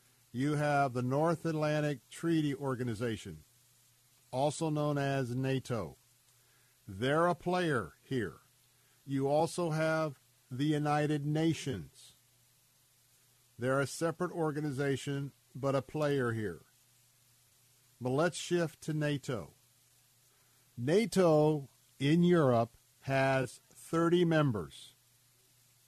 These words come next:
In nineteen forty-nine, there were twelve founding members of the nato alliance.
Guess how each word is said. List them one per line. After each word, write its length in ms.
In 140
nineteen 520
forty-nine, 920
there 180
were 200
twelve 560
founding 640
members 560
of 140
the 80
nato 460
alliance. 640